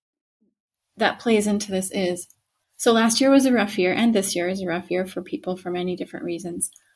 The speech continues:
I noticed that every person in our community who is regularly taking flower remedies was totally unfazed by anything that happened last year. Like,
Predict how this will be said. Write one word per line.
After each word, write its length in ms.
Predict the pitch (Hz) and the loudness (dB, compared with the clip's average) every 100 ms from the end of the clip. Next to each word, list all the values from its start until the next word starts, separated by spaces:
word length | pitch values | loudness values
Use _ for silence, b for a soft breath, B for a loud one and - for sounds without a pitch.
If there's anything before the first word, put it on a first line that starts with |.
| b _ 196 | b _ -2
I 180 | 208 226 | 4 6
noticed 720 | 226 220 185 - - - - - | 6 4 0 -6 -8 -10 -12 -6
that 220 | 208 202 - | -6 -6 -4
every 440 | 226 226 254 254 | -2 2 4 4
person 600 | 254 - 233 - - 175 - | 2 -2 -2 -2 -6 -6 -4
in 180 | 196 190 185 | -2 -2 -4
our 380 | 185 185 185 185 | -6 -6 -8 -8
community 720 | 220 202 214 202 185 180 175 | -4 -2 0 0 -2 -4 -6
who 220 | 175 196 185 | -4 -4 -4
is 220 | 185 190 | -6 -4
regularly 600 | 185 190 208 208 202 208 | -2 0 0 -2 -2 -4
taking 360 | 208 202 202 202 | -4 -6 -6 -6
flower 360 | 208 190 190 | -6 -4 -4
remedies 540 | 180 170 170 165 165 - _ _ _ | -4 -6 -8 -8 -8 -12 _ _ _
was 400 | 190 202 196 185 - - - - - | -4 -2 0 -4 -8 -14 -14 -12 0
totally 1200 | 269 285 302 294 - 226 202 180 170 170 165 - _ _ _ _ - | 6 8 8 6 4 0 0 0 -2 -2 -4 -10 _ _ _ _ -4
unfazed 1600 | 226 240 247 254 254 254 254 - 202 208 196 180 160 160 160 - _ | 0 4 6 8 8 8 2 -2 2 4 4 2 0 -4 -8 -12 _
by 340 | 180 185 185 - | -8 -8 -8 -8
anything 500 | 233 294 285 226 175 | 4 6 6 4 -6
that 100 | 170 | -8
happened 360 | 190 165 175 170 | -12 -14 -12 -12
last 300 | 160 160 - | -12 -14 -14
year. 240 | - - _ _ b b b - | -16 -18 _ _ b b b 0
Like, 300 | 220 208 | 0 0